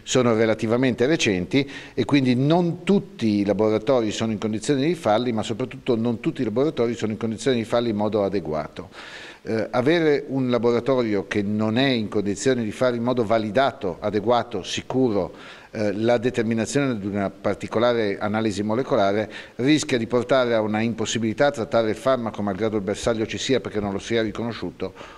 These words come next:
o al rischio di impiegare un farmaco altissimamente costoso, mi scuso per il termine, ma è proprio per dare il significato, in un paziente che la mutazione non ce l'ha. Quindi di fatto bisogna arrivare a... Eh, centralizzare per quanto possibile,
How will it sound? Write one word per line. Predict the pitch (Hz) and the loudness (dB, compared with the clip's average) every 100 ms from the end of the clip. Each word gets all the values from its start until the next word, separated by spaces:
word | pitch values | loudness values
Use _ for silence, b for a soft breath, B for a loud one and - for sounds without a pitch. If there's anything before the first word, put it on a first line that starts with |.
| - | 0
o | 143 | 4
al | 143 | 4
rischio | 175 - 135 | 2 2 0
di | 117 | 0
impiegare | 107 127 143 | 0 2 2
un | 127 | 2
farmaco | 143 131 117 107 101 - | 0 0 0 0 -2 -2
altissimamente | 113 101 - 139 - 117 113 113 135 120 113 101 | -4 -4 -6 -8 -6 -4 -2 0 0 0 -2 -4
costoso, | 104 - - 101 92 80 87 | -6 -6 -2 0 0 -4 -8
mi | 92 | -8
scuso | 87 - 104 98 | -12 -8 -4 -2
per | - 95 | 0 0
il | 90 87 87 - | 0 -2 -6 -4
termine, | 107 104 98 92 | 0 0 -2 -6
ma | 90 85 80 | -4 -6 -6
è | 98 92 | -6 -6
proprio | - 120 117 95 B B | -2 -2 0 -2 B B
per | - 110 | -2 2
dare | 120 113 | 2 2
il | |
significato, | 101 117 120 107 104 95 110 | 0 -4 -4 -2 0 0 0
in | 131 | -2
un | |
paziente | 127 - 131 113 | -2 -2 -2 -2
che | 110 | -4
la | |
mutazione | 104 104 101 135 123 | -4 -6 -4 -4 -4
non | 101 85 | -6 -8
ce | 92 | -4
l'ha. | 95 - B B B B B B | -4 -4 B B B B B B
Quindi | 147 117 | 0 0
di | 104 160 | 0 2
fatto | 143 139 135 | 2 2 0
bisogna | 110 117 151 127 113 | 0 2 4 4 2
arrivare | 113 123 123 127 107 110 | 0 2 2 2 2 2
a... | 123 113 - B B B B | 2 0 -4 B B B B
Eh, | - 117 110 - - - - | -2 2 2 -2 -12 -20 -4
centralizzare | - 151 131 110 131 120 101 110 180 139 104 95 | 2 2 0 0 2 2 0 2 4 4 0 -4
per | 101 95 | -4 -4
quanto | 104 104 90 98 | -2 -2 -2 -6
possibile, | 82 95 - 123 104 95 95 92 | -6 -8 -4 -2 0 0 0 -4